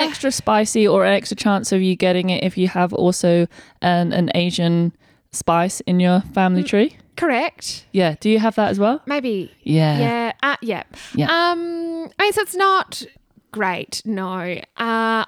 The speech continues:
Speaker 2: I don't really know how I feel about that. Actually, if we're gonna be very honest, and this podcast is very honest, on Monday I cried a lot, uh,
Speaker 1: Mm.
Speaker 2: thinking about a potential life on steroids and immunosuppressants, and that was shit. And then Tuesday I couldn't walk and had to call in sick for a twelve-hour shift 'cause my feet were so bad. And I was like,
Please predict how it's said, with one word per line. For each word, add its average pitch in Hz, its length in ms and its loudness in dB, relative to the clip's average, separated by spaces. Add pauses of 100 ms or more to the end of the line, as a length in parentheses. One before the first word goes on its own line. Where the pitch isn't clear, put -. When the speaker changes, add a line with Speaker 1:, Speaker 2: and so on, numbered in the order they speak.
Speaker 2:
I 269 160 0
don't 339 300 0
really 277 380 -4
know 254 580 0
how 262 140 0
I 254 40 -2
feel 247 200 -4
about 247 180 -4
that. 269 240 -2
Actually, 269 240 -4
if 254 100 -6
we're 269 60 -6
gonna 262 140 -6
be 240 100 -6
very 196 240 -4
honest, 208 260 -8
and 220 60 -10
this 202 100 -12
podcast - 440 -10
is 202 100 -12
very 185 160 -6
honest, 214 340 -8 (420)
on 247 720 -2
Monday 240 600 0
I 196 40 -4
cried 185 320 -4
a 175 40 -4
lot, 190 280 -6 (240)
uh, 185 400 -2
Speaker 1:
Mm. 202 60 -10
Speaker 2:
thinking 196 320 -6
about 185 300 -4
a - 40 -10
potential 190 480 -10
life 175 340 -6
on 185 140 -8
steroids 180 460 -10
and 185 100 -10
immunosuppressants, 180 1000 -12
and 175 200 -10
that 180 140 -12
was 185 120 -12
shit. - 400 -10 (100)
And 202 200 -6
then 202 120 -6
Tuesday 247 380 -4
I 185 100 -4
couldn't 175 300 -10
walk 175 300 -10
and 190 100 -12
had - 120 -14
to - 40 -20
call 180 200 -8
in - 80 -14
sick - 180 -16
for - 120 -12
a 180 40 -12
twelve-hour 175 380 -10
shift - 220 -14
'cause - 160 -18
my 180 80 -14
feet - 200 -12
were 185 60 -18
so 170 180 -10
bad. 165 320 -12
And 170 100 -16
I 170 60 -14
was 190 100 -14
like, 190 220 -14